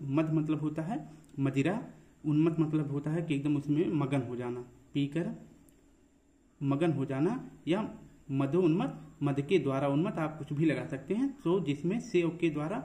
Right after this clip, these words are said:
विभक्ति आए, तो उसका प्रयोग जो है करण तत्पुरुष में करते हैं। रेखांकित, तो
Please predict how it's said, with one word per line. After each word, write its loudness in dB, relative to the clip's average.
विभक्ति -2
आए, -2
तो -4
उसका -6
प्रयोग -2
जो -4
है -4
करण 0
तत्पुरुष -6
में -4
करते -6
हैं। -6
रेखांकित, 0
तो 4